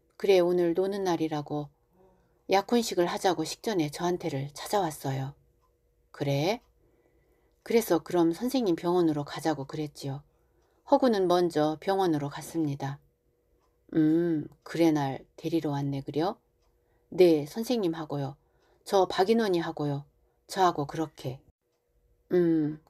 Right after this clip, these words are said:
그러기로 병원에서? 어쩝니까?" "병원에선 좀 안 되지." "왜요?" "병원이니까. 불행한 사람들 모이는 데니까."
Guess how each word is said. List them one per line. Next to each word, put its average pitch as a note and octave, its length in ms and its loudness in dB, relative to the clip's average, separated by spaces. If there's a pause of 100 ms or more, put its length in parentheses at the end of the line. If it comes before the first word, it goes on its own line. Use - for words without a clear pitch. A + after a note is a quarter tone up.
그러기로 D#3+ 560 0
병원에서? E3+ 760 0 (680)
어쩝니까?" D3+ 880 -2 (1500)
"병원에선 G3 600 0
좀 D#3+ 240 0
안 C#3+ 200 -2
되지." D3 520 -6 (460)
"왜요?" G#3 440 2 (680)
"병원이니까. D#3 840 -2 (640)
불행한 G#3+ 400 4
사람들 E3 480 -2
모이는 D#3+ 360 0
데니까." C#3 460 -6